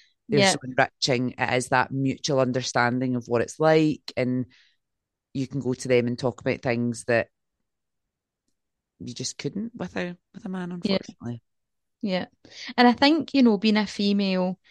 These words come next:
Speaker 2: you don't need to want all these things either. Like, you don't need to have a big career if you don't want a big career. Like, and that's okay. And if, you know, being a mum isn't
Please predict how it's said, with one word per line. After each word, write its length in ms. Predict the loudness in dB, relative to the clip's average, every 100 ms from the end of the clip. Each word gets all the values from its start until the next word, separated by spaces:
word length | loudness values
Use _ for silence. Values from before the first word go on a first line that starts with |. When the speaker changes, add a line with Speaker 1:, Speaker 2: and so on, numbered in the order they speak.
| _ _ 0
Speaker 2:
you 100 | 2
don't 380 | 6 6 8
need 300 | 8 8 8 2
to 120 | -2
want 320 | 2 6 4 4
all 200 | 4 4
these 240 | 4 2 0
things 280 | -2 -2 0
either. 200 | 0 2
Like, 220 | 0 -2
you 60 | -2
don't 340 | 0 0 2
need 380 | 2 4 2 0 _
to 100 | -10
have 640 | -6 -4 -4 -6 -10 -18 -20 _ _ -2
a 100 | 4
big 260 | 2 2
career 400 | 0 2 6 4
if 220 | 4 0
you 60 | 0
don't 200 | 2 2
want 220 | 2 0
a 60 | 0
big 220 | -2 -4
career. 400 | -6 0 2 4
Like, 220 | 2 -2 -6 _ _ _ _ -2
and 120 | 2
that's 260 | 2 2 2
okay. 320 | 4 4 4
And 320 | 4 4 2 -2 -18 -20 _ _
if, 100 | -6 -6 _ _ _ _
you 100 | 4
know, 200 | 4 2
being 160 | 2 4
a 80 | 4
mum 420 | 6 6 6 2
isn't 380 | -2 -2 0 -2